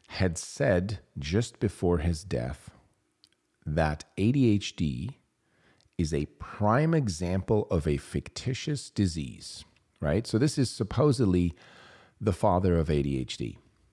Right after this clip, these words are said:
And this is supposedly the statement that he made just before his death. Well, what I wanted to do with this is go to the fact checkers on what I call the mainstream side.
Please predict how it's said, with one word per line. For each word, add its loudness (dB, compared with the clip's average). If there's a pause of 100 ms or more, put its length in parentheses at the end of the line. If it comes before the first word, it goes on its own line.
(340)
And 4
this 2
is -2
supposedly 2 (300)
the 0
statement -4 (440)
that 2
he 4
made 2
just -8
before -8
his -6
death. -6 (1300)
Well, 4
what 4
I 8
wanted 6
to 2
do 4
with 4
this -12 (720)
is 4 (600)
go 6
to 2
the 2
fact 0
checkers -6 (320)
on 6
what 6
I 6
call 2
the 4
mainstream 4
side. -10